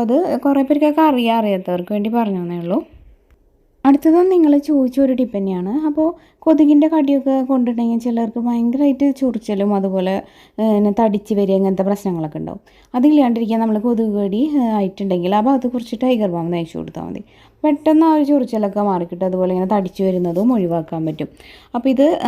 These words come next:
ആരാ ചോദിച്ചതെന്ന് എനിക്ക് ഓർമ്മയില്ല. അപ്പോൾ അവർ ഇതുപോലെ ഒന്ന് ചെയ്ത് നോക്കൂ ട്ടോ. അടുത്ത ടിപ്പ് എന്താണെന്ന് വെച്ചാൽ, കുട്ടികൾക്കൊക്കെ നമ്മൾ, ഏഹ്, കമ്മലൊക്കെ മാറ്റിയിട്ട് കൊടുക്കുമ്പോൾ അതിൻ്റെ ആ ഒരു ബാക്ക് സൈഡ് കയറാൻ കുറച്ച്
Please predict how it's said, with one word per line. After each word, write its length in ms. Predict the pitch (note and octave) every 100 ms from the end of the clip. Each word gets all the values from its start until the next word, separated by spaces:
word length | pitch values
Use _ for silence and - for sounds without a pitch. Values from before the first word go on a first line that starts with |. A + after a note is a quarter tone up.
| B3
ആരാ 180 | A#3 B3 C4+
ചോദിച്ചതെന്ന് 400 | A3+ G3 G#3 A3+
എനിക്ക് 160 | A#3+ A3+
ഓർമ്മയില്ല. 360 | F#3+ G3+ F3 C4 C#4
അപ്പോൾ 140 | A3 G#3+
അവർ 140 | G3+ G3+
ഇതുപോലെ 260 | F#3 F3+ F3+
ഒന്ന് 100 | F3 G3+
ചെയ്ത് 180 | F3+ D#3
നോക്കൂ 180 | D3 D#3+ A3
ട്ടോ. 120 | F#3 - _ _ _ -
അടുത്ത 200 | D#4+ E4+ G4
ടിപ്പ് 180 | F4 C#4+
എന്താണെന്ന് 280 | C4 B3 A#3
വെച്ചാൽ, 200 | A#3 G#3+ C#4+
കുട്ടികൾക്കൊക്കെ 480 | D#4+ E4 D4+ D#4 D#4
നമ്മൾ, 180 | D4+ D4 C#4+ C#4+ B3
ഏഹ്, 200 | B3+ B3 C4
കമ്മലൊക്കെ 420 | B3 A3+ G#3 G#3+
മാറ്റിയിട്ട് 340 | G#3+ G3 G3 F#3+
കൊടുക്കുമ്പോൾ 440 | F#3+ F#3 F3 F3 C#4
അതിൻ്റെ 200 | D#4 B3+ C4
ആ 20 |
ഒരു 60 | C4 C4
ബാക്ക് 240 | B3 B3
സൈഡ് 220 | G#3 G3 G3+
കയറാൻ 380 | A#3+ G#3+ G3 G3 G#3
കുറച്ച് 280 | G3+ -